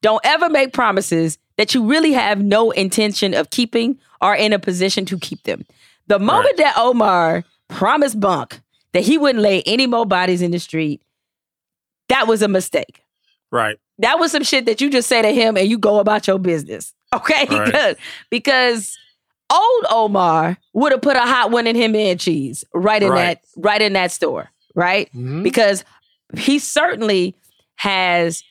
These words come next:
Speaker 1: hunted and killed people for less.
Speaker 2: Right.
Speaker 1: And this ain't the first time that he has run into this situation with this dude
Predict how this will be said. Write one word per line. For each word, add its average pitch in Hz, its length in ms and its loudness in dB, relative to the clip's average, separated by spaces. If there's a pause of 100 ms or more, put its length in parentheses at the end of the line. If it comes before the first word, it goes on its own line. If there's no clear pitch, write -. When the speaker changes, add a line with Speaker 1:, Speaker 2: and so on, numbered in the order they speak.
(140)
Speaker 1:
hunted 330 580 -2 (520)
and 220 220 0
killed 269 380 0
people 233 560 -2
for 220 200 0
less. 185 520 -2 (400)
Speaker 2:
Right. 117 200 0
Speaker 1:
And 202 340 0 (120)
this 311 300 0
ain't 269 240 -2
the 240 100 -2
first 277 380 -2
time 190 380 0
that 180 140 2
he 240 160 0
has 180 160 0
run 220 180 0
into - 200 -2
this 220 160 0
situation 190 800 -4
with 190 260 -2
this 180 220 0
dude 170 380 -4